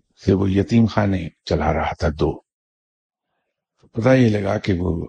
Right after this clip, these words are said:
astrologist ہیں اور لوگوں کے ذائچے بناتی ہیں۔ وہ ذائچہ وغیرہ بنا کے پہلی بات ہی بتانے پہ وہ اٹک گئے۔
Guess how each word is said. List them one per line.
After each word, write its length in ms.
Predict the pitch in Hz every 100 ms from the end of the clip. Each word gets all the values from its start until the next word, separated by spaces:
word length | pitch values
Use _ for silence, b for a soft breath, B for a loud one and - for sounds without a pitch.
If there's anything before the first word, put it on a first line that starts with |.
| -
astrologist 920 | 95 - 87 101 104 104 - - -
ہیں 200 | 69 160 _ _ _ _ _ _ _ _ _ _ _ _ _ -
اور 240 | 80 85
لوگوں 380 | 92 107 104 101
کے 240 | - - - - _ _ _ _ _ -
ذائچے 360 | 90 90 90 95
بناتی 420 | 80 73 76 -
ہیں۔ 280 | 71 - _ _ _ _ _ _ _ _ _ _ _ _ _ - 131 110 95 - - _ _ -
وہ 280 | 87 82 - 127 - -
ذائچہ 340 | - 92 92 98
وغیرہ 320 | 90 87 87
بنا 320 | 82 82 80
کے 260 | - - - _ _ _ _ _ _ _ _
پہلی 280 | 117 107 147
بات 420 | 113 107 104 -
ہی 40 | 123
بتانے 420 | 104 87 80 85 82
پہ 60 |
وہ 180 | 107 101
اٹک 320 | 82 80 -
گئے۔ 280 | - - -